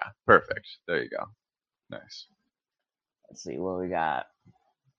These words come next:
Speaker 2: I mean, it would be not that hard to do it remotely, but I, I think part of what is fun about the marathons is us being trapped
Speaker 1: Yeah.
Speaker 2: in a room together. <laughs>
Speaker 1: Totally.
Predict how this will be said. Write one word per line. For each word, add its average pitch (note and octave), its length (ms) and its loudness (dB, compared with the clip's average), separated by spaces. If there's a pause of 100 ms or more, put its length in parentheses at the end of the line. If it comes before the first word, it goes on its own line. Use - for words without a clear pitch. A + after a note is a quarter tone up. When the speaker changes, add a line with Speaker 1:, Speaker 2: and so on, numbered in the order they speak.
(360)
Speaker 2:
I F3+ 80 10
mean, G3 260 8
it D#3+ 200 12
would D#3 280 12
be C3 380 10
not A2+ 320 6
that G2 160 8
hard F#2+ 260 8
to G2 80 -6
do F#2 220 4
it D2 40 2
remotely, E2+ 540 2
but A#2+ 220 10
I, E3+ 480 10 (260)
I D3+ 80 10
think G#3 400 8 (440)
part C#3+ 340 12
of A#2 360 10 (380)
what A#2+ 320 12
is G#2+ 540 6 (180)
fun G2+ 580 8
about F2+ 340 10
the F#2 60 4
marathons D#2+ 920 8 (420)
is F2 480 6
us F#2 300 12
being F#2+ 260 8
trapped - 380 10
Speaker 1:
Yeah. G2+ 40 10
Speaker 2:
in F2+ 60 8
a E2+ 100 6
room E2 260 4
together. C#2+ 380 6
<laughs> - 20 12
Speaker 1:
Totally. F#3 500 12